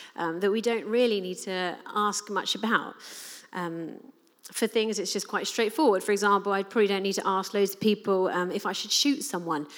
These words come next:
It's all quite, um, straightforward. It's there, it's written. We read in the story of Jesus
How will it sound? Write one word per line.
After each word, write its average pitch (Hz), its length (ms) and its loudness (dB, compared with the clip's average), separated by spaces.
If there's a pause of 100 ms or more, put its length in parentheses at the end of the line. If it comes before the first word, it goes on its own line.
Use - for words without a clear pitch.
(220)
It's 196 200 -4
all 214 200 6
quite, - 640 -6
um, 175 400 -4 (260)
straightforward. 202 640 0
It's - 120 -6
there, 190 400 4
it's 190 180 -2
written. 175 420 0 (800)
We 220 100 4
read 247 240 6
in 233 80 2
the 226 60 0
story 220 340 4
of 185 80 -2
Jesus 202 400 -2